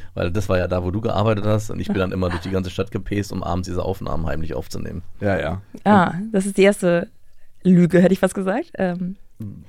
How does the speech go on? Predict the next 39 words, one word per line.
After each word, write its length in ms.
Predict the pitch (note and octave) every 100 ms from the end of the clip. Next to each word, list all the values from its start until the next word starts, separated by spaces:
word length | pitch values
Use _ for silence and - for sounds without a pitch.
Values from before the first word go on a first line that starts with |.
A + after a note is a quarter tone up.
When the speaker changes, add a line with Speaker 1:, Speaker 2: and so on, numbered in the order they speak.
| E2+
Speaker 1:
Haben 160 | G2
wir 100 | A#2+
Speaker 3:
die 100 | A#2
zweite 300 | G3+ G3+ A#3
ist 80 | C4+
ja, 60 | C4+
dass 160 | B3+
ihr 140 | A#3 -
ein-, 180 | A3 -
ihr 80 | F#3+
habt 120 | F#3+
ja 120 | F3+
anonym 320 | F3+ F#3+ G#3
angefangen 320 | F#3+ A3 D4+
und 60 | B3+
jetzt 100 | A#3+
habt 120 | G#3
ihr 80 | B3
euch 80 | A3+
geoutet, 340 | A#3 E3+ F3
ne? 160 | F3 B3+ - - - -
Speaker 2:
Ja, 240 | A#2+ D#3
wir 60 | A#2+
haben 100 | C3
uns 160 | C3 -
geoutet. 500 | - A#2+ D#3+ D#3+ - - - -
Speaker 3:
<laughs> 100 | G#3+ - - - - - - - - F3+ - F#3 F#3 F3+ D#3+ G3+
Speaker 2:
Wir 120 | B2+
sind's. 520 | B2+ C3+ G#3 - - - D#3 E3 - -
Genau. 360 | A#2 A2 G2 G2 - - -
Und 260 | A2 -
da 380 | E2+ E2 F2+ F2+ - - - - - -
haben 220 | G#2+ G2+
wir 100 | G2
einfach 200 | F#2 F2+
irgendwann 300 | G2 F#2+ F#2
gesagt, 360 | F2 F2+ F2 -
hey, 340 | G2+ G2 C3 - - - - -
äh, 160 | F2+